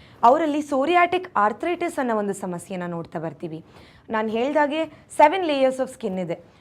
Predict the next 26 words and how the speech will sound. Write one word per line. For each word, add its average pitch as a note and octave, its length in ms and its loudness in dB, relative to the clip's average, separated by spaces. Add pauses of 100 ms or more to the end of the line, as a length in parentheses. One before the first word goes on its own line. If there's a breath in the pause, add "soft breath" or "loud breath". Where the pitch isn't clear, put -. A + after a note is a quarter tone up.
(160 soft breath)
ಯಾವಾಗ A#3+ 500 4
complete C#4 500 -2
all G#3 300 4
layers D4+ 340 -2
of - 80 -16
skin-ಗೆ C4 240 -2
ಪೆನೆಟ್ರೇಟ್ G3+ 540 -4
ಆಗತ್ತೆ F#3 400 2
ಕಾಯಿಲೆ, E3+ 440 -4 (420 loud breath)
ನಾನು A#3+ 140 0
ಹೇಳ್ದಂಗೆ C#4 360 0
this D#4+ 140 -4
is D4+ 140 0
a A#3+ 240 8
autoimmune C#4 600 0
disease. G3+ 520 -4 (300 loud breath)
ಯಾವಾಗ B3+ 560 4
ಅದು E4 180 2
ಒಳಗಡೆನೇ C#4+ 600 2
ಬೆಳೀತಾ C4 540 2
ಹೋಗುತ್ತೆ, G3+ 760 -6 (200)
ನಾವು C4 200 6
ಅವಾಗ C#4+ 440 6 (120)
ಏನಾಗತ್ತೆ D4 560 2
ಅಂತ B3 260 -2
ಅಂದರೆ C#4 540 -4